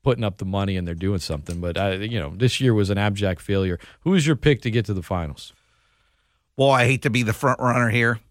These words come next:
Speaker 2: but, um,
Speaker 1: No, you
Speaker 2: the Lakers. Uh, you know, if they're healthy, obviously. I mean, you know, LeBron's ankle and
Speaker 1: I'll be rooting for Chris Paul, man.
Speaker 2: Um, oh, I'm roo-, I'm rooting against the Lakers now, but I'm just telling you, I think they're gonna get there. In the East, <sighs>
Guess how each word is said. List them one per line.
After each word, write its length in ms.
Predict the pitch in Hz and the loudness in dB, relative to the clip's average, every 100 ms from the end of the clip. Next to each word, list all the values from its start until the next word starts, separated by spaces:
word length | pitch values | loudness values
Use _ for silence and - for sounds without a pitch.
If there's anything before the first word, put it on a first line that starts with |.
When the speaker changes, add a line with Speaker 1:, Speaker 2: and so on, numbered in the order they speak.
| _ _ _ _ _ - | _ _ _ _ _ -6
Speaker 2:
but, 480 | 107 113 104 - 104 | 2 2 2 -2 0
um, 540 | 107 101 92 87 82 | 2 4 2 0 -4
Speaker 1:
No, 60 | 80 | -4
you 160 | 71 65 | -6 -2
Speaker 2:
the 120 | 127 | -2
Lakers. 560 | 110 98 - 90 90 - _ _ _ - | 0 0 -2 -8 -8 -14 _ _ _ -14
Uh, 100 | 107 - | -12 -6
you 160 | 123 | -2
know, 60 | 123 | 0
if 160 | 147 175 | 0 0
they're 160 | 160 127 | 2 4
healthy, 420 | 208 254 - 104 | 4 2 0 -2
obviously. 560 | 110 101 104 - 156 185 | 0 0 -2 -4 -4 0
I 60 | |
mean, 280 | 139 139 143 | 0 0 -2
you 120 | 139 | -4
know, 160 | 147 127 | -2 -2
LeBron's 480 | 117 117 - 156 135 | -4 -4 -2 0 2
ankle 640 | 160 165 175 165 160 151 | 2 2 2 4 4 4
and 240 | 104 92 - _ | 2 -2 -12 _
Speaker 1:
I'll 80 | 120 | 0
be 100 | 131 | 2
rooting 240 | 135 127 | 2 0
for 120 | 117 117 | -2 -6
Chris 260 | - 117 | -4 -4
Paul, 320 | - 90 82 76 | -4 -6 -6 -4
man. 80 | |
Speaker 2:
Um, 720 | 104 104 98 90 90 87 87 - - | 0 2 2 2 0 -2 -6 -12 -4
oh, 140 | - 156 | 2 4
I'm 220 | 170 254 | 4 4
roo-, 180 | 233 220 | 2 4
I'm 160 | 185 247 | 2 2
rooting 160 | 262 156 | 0 0
against 280 | 143 262 - | 0 0 2
the 80 | |
Lakers 420 | 143 220 - 123 92 | 4 4 2 -4 0
now, 240 | 90 80 | -2 -2
but 180 | 120 147 | 0 4
I'm 140 | 135 156 | 4 4
just 200 | 139 - | 0 4
telling 240 | 185 170 | 2 4
you, 80 | 135 | 4
I 80 | 123 | 4
think 220 | 151 120 | 2 2
they're 100 | 135 | 0
gonna 160 | 113 104 | 2 0
get 200 | 104 - | -2 0
there. 160 | 127 | -2
In 160 | 220 247 | 2 2
the 80 | 254 | 2
East, 560 | 247 294 320 320 - - _ _ _ _ _ _ | 2 0 2 0 -2 -12 _ _ _ _ _ _
<sighs> 20 | _ | _